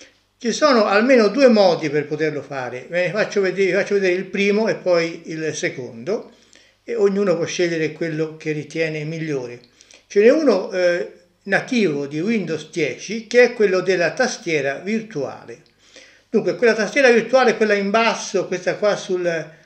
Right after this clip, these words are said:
sulla barra delle applicazioni, personalmente la ritengo un po' troppo, eh, semplice da utilizzare. Io preferisco l'altra tastiera,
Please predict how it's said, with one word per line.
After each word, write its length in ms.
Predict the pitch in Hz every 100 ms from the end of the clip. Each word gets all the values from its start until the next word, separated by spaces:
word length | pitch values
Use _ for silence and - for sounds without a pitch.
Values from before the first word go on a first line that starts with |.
| _ _
sulla 1080 | - 175 170 165 160 160 156 156 - - - _
barra 360 | - 180 202 196
delle 160 | 180 180
applicazioni, 680 | 160 175 - 208 180 170 - _ _
personalmente 840 | 175 160 175 165 185 196 - 165 156
la 100 | 160
ritengo 680 | 160 170 180 170 156 - - _ _ -
un 160 | 170
po' 160 | - 151
troppo, 760 | 170 175 - - 156 - - _ _ _ _ _ _ _ _ _ _ _
eh, 880 | - 143 143 139 139 139 139 139 139
semplice 720 | 139 - 190 160 147 147 147 135
da 240 | 143 139
utilizzare. 1120 | 160 131 147 143 135 160 139 131 165 220 - _ _ _ _ _ _ _ -
Io 180 | 233
preferisco 600 | 185 180 196 180 - 165 160
l'altra 400 | 202 160 160 139
tastiera, 960 | 143 - 160 135 123 165 220 - _